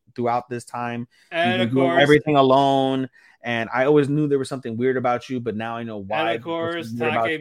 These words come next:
Speaker 2: Takemichi fucking lies.
Speaker 1: Of course, he's a crybaby. He fucking balls crying.
Speaker 2: Stop it.
Speaker 1: He balls crying. And so they come up with a plan. They end up going to the, the meeting where all the heads and the, the vice heads are there,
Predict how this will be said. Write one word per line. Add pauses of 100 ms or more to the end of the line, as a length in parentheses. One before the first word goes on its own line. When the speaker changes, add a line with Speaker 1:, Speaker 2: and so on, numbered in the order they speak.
(180)
Speaker 2:
Takemichi (160)
fucking
lies.
Speaker 1:
Of
course,
he's
a
crybaby.
He
fucking
balls
crying. (200)
Speaker 2:
Stop
it. (560)
Speaker 1:
He
balls
crying. (400)
And
so (100)
they
come
up
with
a
plan.
They
end
up
going
to
the,
the
meeting
where
all
the
heads
and
the,
the
vice
heads
are
there,